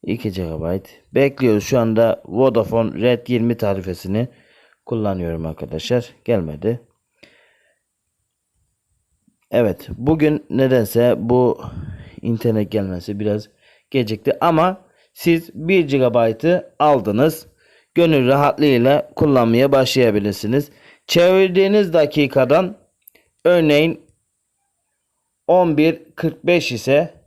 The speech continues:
yarınki on bir kırk beşe kadar bu internete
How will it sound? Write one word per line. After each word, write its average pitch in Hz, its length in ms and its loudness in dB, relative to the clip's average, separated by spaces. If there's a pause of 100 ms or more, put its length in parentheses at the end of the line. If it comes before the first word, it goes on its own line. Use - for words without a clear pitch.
(340)
yarınki 147 760 2
on 165 360 0
bir 131 200 0
kırk 156 240 -8
beşe 113 240 -4
kadar 104 400 -2 (400)
bu 170 160 2
internete 117 880 -2